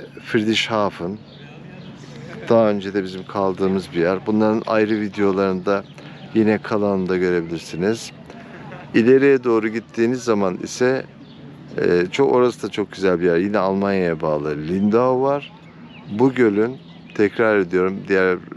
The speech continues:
videolarımda da bahsetmiştim. En sağ tarafı da Avusturya, Bregenz. Konstans Gölü yanındaki,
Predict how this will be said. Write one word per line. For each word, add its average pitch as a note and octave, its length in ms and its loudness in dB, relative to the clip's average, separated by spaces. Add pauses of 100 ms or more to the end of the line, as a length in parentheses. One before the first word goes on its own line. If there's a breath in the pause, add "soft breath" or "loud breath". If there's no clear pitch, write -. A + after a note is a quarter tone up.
(440)
videolarımda F#2 600 0
da F2 120 -2
bahsetmiştim. F2+ 680 -4 (100)
En C3 300 4
sağ G2 380 -2
tarafı E2+ 480 -8
da C3+ 220 -2 (1200 loud breath)
Avusturya, G#2 800 0 (200)
Bregenz. D#2 680 -2 (1700)
Konstans A#2+ 640 -2
Gölü G2 240 -4
yanındaki, F#2+ 760 -2